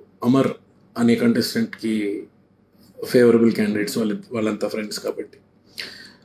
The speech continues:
ఈరోజు నేను చూసింది ఏంటంటే, ఒక అన్యాయం జరిగింది, అది మీ అందరితో share చేసుకోవాలనుకున్నాను.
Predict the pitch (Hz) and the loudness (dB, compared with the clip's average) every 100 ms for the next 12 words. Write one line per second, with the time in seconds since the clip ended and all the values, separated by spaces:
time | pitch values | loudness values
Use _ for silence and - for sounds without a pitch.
0 | _ _ 143 180 190 170 135 117 139 160 | _ _ 0 4 6 6 4 2 0 2
1 | 165 139 120 107 - 202 - - 113 110 | 4 4 2 0 -2 -4 -4 -2 0 2
2 | 120 123 110 107 110 120 127 160 - _ | 0 0 0 0 0 -2 -4 -8 -12 _
3 | _ _ _ _ - 113 110 104 101 - | _ _ _ _ -6 0 0 0 -4 -10
4 | _ _ _ - 113 113 113 - 117 120 | _ _ _ -6 0 2 0 0 -2 0
5 | 113 117 107 - 104 101 104 107 120 | 0 -2 -4 -6 -8 -10 -10 -8 -8